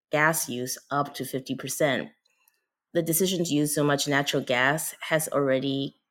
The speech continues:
cost us dearly because the cost of L N G, of course, have been crazy since the Russia-Ukraine war. But an-, another issue is that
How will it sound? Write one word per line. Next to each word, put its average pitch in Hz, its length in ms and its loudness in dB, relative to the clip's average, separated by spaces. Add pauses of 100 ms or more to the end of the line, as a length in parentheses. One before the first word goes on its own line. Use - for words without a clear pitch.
cost 160 380 0
us 165 260 0
dearly 160 640 -2 (160)
because 139 720 -4 (460)
the 147 120 -2
cost 156 300 4
of 147 80 0
L 147 140 6
N 143 160 2
G, 147 260 0
of 139 120 0
course, 143 460 -2
have 151 140 -10
been 131 280 -6 (160)
crazy 151 760 0
since 135 340 -2
the 127 100 -2
Russia-Ukraine 135 760 -2
war. 123 400 -4 (800)
But 180 180 6
an-, 170 340 6
another 175 320 6
issue 156 580 4
is 143 220 0
that 147 280 2